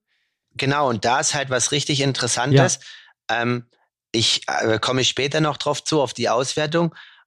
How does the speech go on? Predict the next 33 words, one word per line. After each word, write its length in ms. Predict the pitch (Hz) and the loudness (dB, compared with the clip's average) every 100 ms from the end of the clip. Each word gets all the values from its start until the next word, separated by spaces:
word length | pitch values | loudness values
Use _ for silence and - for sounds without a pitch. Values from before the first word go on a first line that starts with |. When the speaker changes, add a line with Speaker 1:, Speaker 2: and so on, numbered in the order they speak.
| _ | _
Speaker 1:
Aber, 540 | 113 117 120 117 117 120 | -2 0 0 2 0 0
ähm, 400 | 110 110 110 107 _ - _ _ | -2 -2 -2 -6 _ -20 _ _
ich 120 | - | -2
hatte 200 | 139 147 | 0 0
halt 180 | 135 127 | 0 0
rel-, 180 | 117 139 | 0 0
an 160 | 127 123 | 0 -2
dem 160 | 113 | -2
Tag 320 | - 127 - | -2 -2 -2
relativ 460 | 123 131 - 127 - | 0 0 0 -4 0
hohe 200 | 127 123 | 0 2
Laktatwerte 880 | 110 - 127 143 151 156 156 156 135 - - - - | 0 -2 -2 -2 -2 -4 -2 -4 -6 -10 -20 -20 -2
und 200 | 127 110 | 0 2
auch 200 | 110 - | 0 0
Pulswerte. 840 | 139 151 - 147 156 160 180 196 - _ _ _ _ | 0 2 0 0 -2 0 -2 -2 -6 _ _ _ _
Und, 600 | 117 117 113 117 113 107 | 0 0 2 2 2 0
ähm, 440 | 104 110 107 104 - - | 0 0 0 -4 -8 -4
ja, 220 | 101 113 | 0 0
da 100 | 123 | 0
meinte 320 | 117 120 131 | 0 0 0
mein 220 | 127 123 117 | 0 0 0
Trainer 320 | 127 139 131 | 0 0 0
schon 320 | 139 135 123 | 0 0 0
so 120 | 135 | 0
auf 140 | 120 - | 0 -2
der 140 | 113 | -2
Rückfahrt, 460 | 139 - 156 160 - - - - _ - | -2 -2 -2 -2 -6 -20 -20 -20 _ -4
das 160 | 104 | -2
erscheint 420 | 117 - 127 143 | 0 0 2 0
ihnen 140 | 135 131 | -2 0
alles 260 | 120 127 | 0 0
ein 120 | 131 120 | 0 0
bisschen 680 | 131 - 135 131 127 - | 0 0 0 0 0 -4